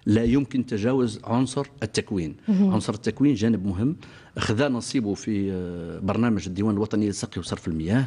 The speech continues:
Speaker 2: نعم.
Speaker 1: الشيء اللي ما نقدروش نتجاوزوه، خاصة أن عندنا عقود نجاعة تربطنا مع مؤسسات، آه، تكوين.
Speaker 2: مهم.
Speaker 1: نذكر على سبيل المثال المدرسة العليا للمانجمنت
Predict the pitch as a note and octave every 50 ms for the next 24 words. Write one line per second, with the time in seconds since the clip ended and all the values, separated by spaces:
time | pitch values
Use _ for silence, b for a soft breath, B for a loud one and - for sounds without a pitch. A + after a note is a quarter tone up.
0 | A#3 A3 G3 E3 D#3 E3 G3+ C4 - - - - - - D4 C#3 A#2 G2+ - -
1 | - - - A2+ A#2 A#2 A2+ A2+ B2 A#2+ A#2 - G2+ G#2 B2 A#2+ - - G#2+ F2
2 | F2+ F#2+ F#2+ F2 E2 D2+ D#2 A2 C#3 D3 - B B B B - - - B2+ -
3 | - A#2+ - C3 A#2 A2+ A2+ C3 A#2 A2 G#2 G2+ G#2+ G#2 G#2 G#2+ G#2 E2+ A2 A#2
4 | - - C3+ A2 E2+ - F#2+ F2+ F2+ A2+ G#2+ F#2+ E2+ F2+ B2+ D3 - - - F#2
5 | A#2 B2 - G#2 F#2 F2 F2 E2+ F2 F2 E2 - B B B B B B B B
6 | - G2 A2 - C3 - - - A2 - C3+ A2+ F#2 - - - - F#2+ F2+ F2
7 | E2+ E2+ E2 - - - - - F#2+ F2 F#2 B2+ D#3 D#3+ - - G2+ G#2 A2 B2
8 | F#2 F2+ F#2 F#2+ F2+ G2+ G#2 F#2+ - G#2 G2 G2 G#2+ F#2+ G2 F#2+ F#2+ F#2 F2+ -
9 | B2 G#2+ F2+ - - F#2 F#2+ G#2 G2+ G#2+ G2 F#2 - G2+ G2 F#2 G2+ A2 G#2 G2+
10 | F#2+ G2 G2 G2 G2 G2+ G2+ F2 F2+ A2 A2+ G2+ F2+ -